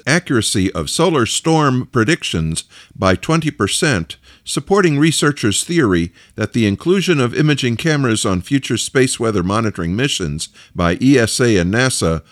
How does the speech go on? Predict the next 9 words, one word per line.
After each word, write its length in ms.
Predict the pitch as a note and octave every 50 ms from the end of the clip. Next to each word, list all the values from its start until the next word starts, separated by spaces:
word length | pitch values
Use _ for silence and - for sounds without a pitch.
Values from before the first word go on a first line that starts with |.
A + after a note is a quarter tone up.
| _ -
would 280 | - D3 F3 F3+ C3+ G2+
be 200 | G2 F#2 F#2+ G2
beneficial. 800 | - - E2 D#2 D#2 D#2+ - D3 B2+ A#2+ - - - - - _ - _ _ _ _ _ _ _ _ -
The 100 | G#2 G2+
team 500 | - - F#3+ G#3+ A3 A3 G#3 G3 F#3 - _ -
also 320 | B2+ C#3+ E3 D3+ - C#3+
found 380 | B2 - - C#3 C3+ B2 B2 A2
that 160 | F#2+ F2+ -
forecasts' 840 | - D3+ D#3 F3 - - D#3 C3 A#2+ A#2 - - - - - -